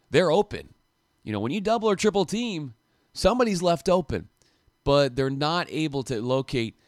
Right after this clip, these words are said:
their open teammates right now. And if you could do that, then maybe teams would, would frown upon doubling and triple teaming you. But right now, they're willing to take the risk. And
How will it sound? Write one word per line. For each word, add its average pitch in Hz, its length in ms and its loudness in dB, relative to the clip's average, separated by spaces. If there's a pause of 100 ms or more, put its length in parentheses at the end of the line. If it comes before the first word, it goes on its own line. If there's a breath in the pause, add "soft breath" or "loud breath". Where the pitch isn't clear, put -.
(240 soft breath)
their 127 200 0
open 120 240 -2
teammates 127 500 -4
right 104 220 0
now. 104 360 -2
And 120 220 -6
if 113 160 -6
you 117 80 -6
could 110 180 -8
do 233 220 -4
that, 127 420 -4 (260 loud breath)
then 160 260 -2
maybe 143 560 -2 (220 soft breath)
teams 147 500 -2
would, 127 300 -2
would 127 140 0
frown 156 340 0
upon 117 600 -2 (120)
doubling 127 500 2
and 113 100 -4
triple 104 300 -6
teaming 208 360 -4
you. 107 240 0 (220 loud breath)
But 135 120 0
right 175 260 -2
now, 175 240 -4
they're 147 160 -4
willing 143 320 -4
to 151 100 -8
take 127 220 -8
the 113 100 -6
risk. - 440 -10 (420 loud breath)
And 117 420 -6